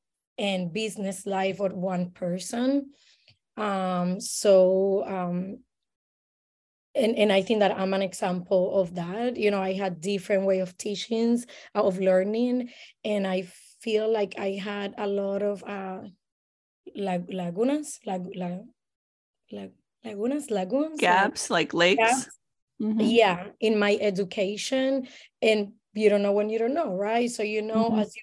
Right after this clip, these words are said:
Speaker 1: become a midwife and you start working, you're in a birth, something happened, and then you realize, "Wait a minute, no one ever told me this," or, or, "I didn't know," or, "Now that I'm in a school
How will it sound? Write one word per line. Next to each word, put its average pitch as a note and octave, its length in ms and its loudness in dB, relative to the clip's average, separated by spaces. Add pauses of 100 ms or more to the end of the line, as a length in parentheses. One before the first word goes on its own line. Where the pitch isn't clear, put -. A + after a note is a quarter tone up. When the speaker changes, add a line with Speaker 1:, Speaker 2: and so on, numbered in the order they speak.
Speaker 1:
become G3 320 -8
a G3+ 80 -6
midwife B3+ 720 0
and G#3 140 -6
you G3+ 100 -4
start G#3 260 -8
working, B3 580 2
you're G3+ 200 -2 (100)
in G3+ 60 -10
a G#3 60 -10 (160)
birth, B3 500 2
something G3+ 540 -6
happened, A#3 540 -4
and G#3 160 -6
then G#3 140 -2
you G#3 180 -2
realize, G3+ 600 -4
"Wait A#3+ 180 2
a E4 60 -4
minute, A3 420 -2 (360)
no G#3+ 120 2
one A3+ 160 2
ever A#3+ 240 -2
told A#3+ 300 -4
me C4+ 120 0
this," - 400 -8
or, F#3+ 260 -4 (280)
or, G3 260 -2
"I G#3 100 -4 (540)
didn't G#3 220 0
know," A#3+ 180 2
or, G3+ 140 2
"Now G3+ 300 -4 (120)
that G3+ 100 0
I'm G3+ 220 -6 (120)
in G3 80 -4
a F#3+ 80 -6
school B3 580 -2